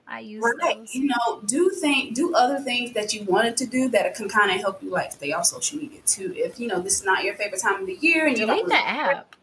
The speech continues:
Speaker 2: Yeah, also just delete it. Yeah, if you just wanna do that, delete it and find other ways to fill your time. Um, and just remember, you know, it's, love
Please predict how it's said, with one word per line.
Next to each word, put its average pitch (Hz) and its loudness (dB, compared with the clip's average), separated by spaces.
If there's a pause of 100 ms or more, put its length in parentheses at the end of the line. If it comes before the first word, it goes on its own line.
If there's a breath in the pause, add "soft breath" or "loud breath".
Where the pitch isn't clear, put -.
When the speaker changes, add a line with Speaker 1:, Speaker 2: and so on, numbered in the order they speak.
(720)
Speaker 2:
Yeah, 339 4
also 262 2
just 208 -4
delete 285 0
it. 175 -6
Yeah, 185 0
if 185 -6
you 220 -4
just 220 -2
wanna 196 -4
do 202 -16
that, 254 -4 (220)
delete 277 -6
it - -4
and 190 -4
find 233 4
other 214 2
ways 208 0
to - -16
fill 190 -6
your 180 -12
time. 180 -8 (540)
Um, 175 -6
and 330 0
just 466 4
remember, 466 2
you 320 -2
know, 320 0 (920)
it's, - 0 (880)
love 311 2